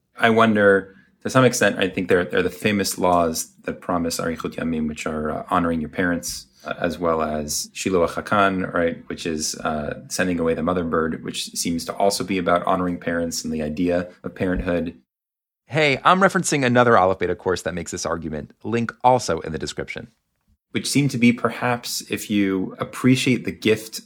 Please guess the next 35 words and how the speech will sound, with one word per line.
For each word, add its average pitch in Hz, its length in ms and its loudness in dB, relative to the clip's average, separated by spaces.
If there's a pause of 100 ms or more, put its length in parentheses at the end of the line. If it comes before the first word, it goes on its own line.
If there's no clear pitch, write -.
of 90 140 -8
life 82 420 0
that - 120 -4
you've 92 140 -2
been 90 160 -2
given 92 360 -2
by 85 260 0
parenthood, 101 720 -6
if 95 160 -12
you - 80 -6
appreciate, 92 680 -4 (140)
uh, 78 400 -4
Source, - 600 -4 (440)
if 92 160 -6
you 107 220 2
really 107 400 2 (280)
hold 117 320 4
on 101 200 6
to 90 80 -6
the 90 80 0
gift 92 300 0
that 87 140 -2
is 90 180 -2
your 87 100 -6
life, 101 460 0 (420)
then 98 280 4
your 101 260 4
life 95 240 4
is 117 140 0
richer. - 500 0
Then, 90 220 -2
then 90 160 -2
maybe 90 200 0
you 87 280 -2
experience 90 880 -4